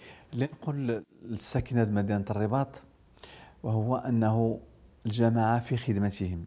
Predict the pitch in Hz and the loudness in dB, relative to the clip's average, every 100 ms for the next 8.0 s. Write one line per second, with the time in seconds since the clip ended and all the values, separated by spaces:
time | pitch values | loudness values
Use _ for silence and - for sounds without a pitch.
0 | - 90 90 82 80 87 _ _ - - | -8 -4 0 0 -4 -10 _ _ -20 -20
1 | - - - - - - 113 113 123 131 | -20 -18 -16 -18 -16 -6 -2 2 4 4
2 | 135 131 120 127 113 110 - 135 110 117 | 2 0 0 0 0 -2 0 2 4 4
3 | 120 113 113 117 - 110 98 - - - | 4 4 4 0 0 0 0 -4 -16 -14
4 | - - 139 127 101 92 90 98 92 98 | -6 -2 4 6 6 2 -2 -2 0 2
5 | 101 95 92 120 110 117 147 - - - | 2 2 4 6 6 6 4 -2 -12 -20
6 | - - - 135 120 123 107 110 113 107 | -18 -10 0 4 4 4 2 2 0 0
7 | 107 117 110 113 113 110 117 147 156 | 0 2 2 2 2 2 0 0 -2